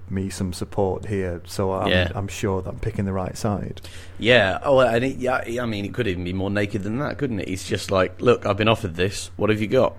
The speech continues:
Speaker 1: Mm.
Speaker 2: You know, make me
Speaker 1: Mm.
Speaker 2: the master of coin, make me the head of the fleet."
Speaker 1: Mm.
Speaker 2: Um,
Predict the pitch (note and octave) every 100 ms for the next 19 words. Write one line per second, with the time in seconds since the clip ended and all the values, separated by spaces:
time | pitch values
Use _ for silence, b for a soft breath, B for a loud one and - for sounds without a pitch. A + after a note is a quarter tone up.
0 | - - - - - - - B2 A#2+ A2
1 | A2 F#2+ G2 G#2+ B2 G#2+ G#2+ G#2 G2+ G2+
2 | F#2+ - A#2 F#2 F2 G2 G#2 F#2+ G2 G2
3 | F#2+ F#2+ A2 F#2 - B B B B B
4 | B - A#2+ A2+ G#2+ G2 F#2+ F#2 F2+ F2+